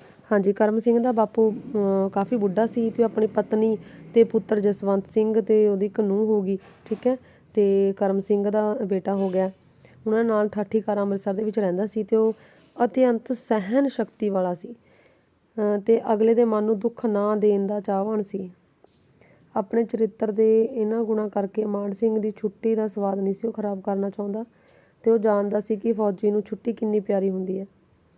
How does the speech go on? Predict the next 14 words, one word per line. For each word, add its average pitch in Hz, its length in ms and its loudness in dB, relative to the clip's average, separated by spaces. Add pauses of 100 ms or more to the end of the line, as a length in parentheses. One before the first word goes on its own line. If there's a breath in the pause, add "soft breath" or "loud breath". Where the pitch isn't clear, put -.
(380 soft breath)
ਤੇ 233 80 4
ਉਹਨੂੰ 247 400 4
ਇਹ 226 140 6
ਨਹੀਂ 240 120 0
ਸੀ 247 140 -2
ਦੱਸਦਾ 208 380 0
ਕਿ 226 140 -2
ਕਰਮ 202 240 0
ਸਿੰਘ 214 220 -2
ਦੀ 233 120 0
ਮੌਤ 196 320 0
ਹੋ 202 160 -2
ਗਈ 196 180 0
ਹੈ। 220 80 -2